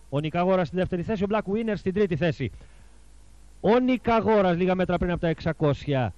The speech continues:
και ο Black Winner από το κάγκελο καταδιώκουν τον Χέρε Φόντα, ο οποίος οδηγεί την κούρσα. Οι άλλοι έχουν μείνει λίγο πιο πίσω. Πιο δραστήρια φαίνεται να κινείται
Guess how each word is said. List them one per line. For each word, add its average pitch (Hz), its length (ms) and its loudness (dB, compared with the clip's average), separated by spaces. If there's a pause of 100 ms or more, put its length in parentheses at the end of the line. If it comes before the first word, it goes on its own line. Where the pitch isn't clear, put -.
(200)
και 202 200 2
ο 208 120 4
Black 202 340 2
Winner 190 300 2
από 156 120 -2
το 151 80 -2
κάγκελο 247 440 0
καταδιώκουν 233 880 0
τον 202 220 -2
Χέρε 208 260 0
Φόντα, 240 420 0
ο - 20 4
οποίος 220 340 0
οδηγεί 208 240 -2
την 233 120 -8
κούρσα. 160 400 -2 (380)
Οι 214 160 2
άλλοι 262 200 4
έχουν 233 280 2
μείνει 262 180 0
λίγο 254 220 2
πιο 226 160 2
πίσω. 139 480 2 (1120)
Πιο 240 200 4
δραστήρια 233 500 2
φαίνεται 220 300 0
να 208 100 0
κινείται 247 560 0